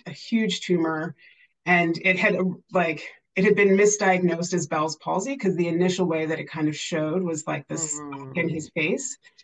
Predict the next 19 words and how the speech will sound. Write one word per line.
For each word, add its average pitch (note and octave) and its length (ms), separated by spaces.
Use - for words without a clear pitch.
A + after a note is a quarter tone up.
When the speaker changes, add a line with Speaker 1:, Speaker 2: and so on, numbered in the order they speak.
Speaker 1:
And, E3+ 440
but G#3 100
it G#3 100
was G3 300
right, G3 340
it, F#3 160
that, F#3+ 320
that G#3 280
Bell's F#3+ 240
palsy G#3+ 600
diagnosis F3 640
was F3 240
in E3 380
twenty F#3 240
twenty F#3+ 540
when E3+ 580
everybody F#3 460
was F3+ 200
terrified D#3 920